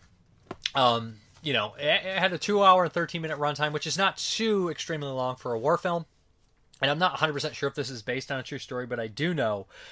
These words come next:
that they, um, they did interview a lot of the people that, from World War Two, that, um, were in the tanks, the tank division. So this follows a tank, which is also something I'm not too familiar with. You know, um, Oddball from, uh, uh, Kelly's Heroes, Donald Sutherland was in the tank, but it wasn't about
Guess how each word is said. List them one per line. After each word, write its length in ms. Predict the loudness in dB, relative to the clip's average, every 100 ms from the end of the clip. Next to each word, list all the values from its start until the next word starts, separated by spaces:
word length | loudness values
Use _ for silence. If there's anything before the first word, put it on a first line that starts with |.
| -20 0
that 300 | 2 2 0
they, 240 | -4 -2
um, 500 | -2 0 0 -4 -10 _ _ _ _ _ _ _ -20 -8
they 220 | -2 -2
did 240 | 2 0 0
interview 480 | -4 -6 -4 -4
a 20 | -2
lot 240 | 0 0
of 40 |
the 80 | -2
people 240 | -4 -8 -6
that, 320 | -4 -4 -8
from 200 | -12 -8
World 200 | -6 -4
War 120 | -6
Two, 280 | -6 -10 -6
that, 280 | -6 -8 -12
um, 380 | -10 -10 -12 -16 -8
were 180 | -8 -4
in 360 | -2 -2 -4
the 100 | -10
tanks, 500 | -10 -10 -12 -12 -14 -12
the 120 | -12
tank 240 | -12 -14
division. 400 | -14 -14 -14 -16 -20 -20 -16
So 100 | -8
this 100 | -6
follows 280 | 0 -2 -2
a 40 |
tank, 400 | -2 0 -2 -6 -14
which 140 | -10
is 120 | 0
also 340 | 2 2 0 -2
something 320 | -4 -6 -8
I'm 80 | -8
not 140 | -10
too 140 | -10
familiar 340 | -12 -10 -10 -8
with. 160 | -10
You 80 | -10
know, 200 | -8 -8 -10 -20 -12 0
um, 200 | 0 2
Oddball 560 | 6 6 6 2 0 -4 _
from, 280 | -6 -4
uh, 380 | -2 0 -2 -4 -10
uh, 100 | -12
Kelly's 360 | -6 -4 -4 -6
Heroes, 340 | -4 -2 -4
Donald 280 | -4 -6 -4
Sutherland 420 | -4 -4 -10 -12
was 160 | -12 -10
in 60 |
the 60 | -12
tank, 340 | -8 -8 -8
but 80 | -8
it 80 | -2
wasn't 260 | -2 -2 -8
about 380 | -2 -2 -2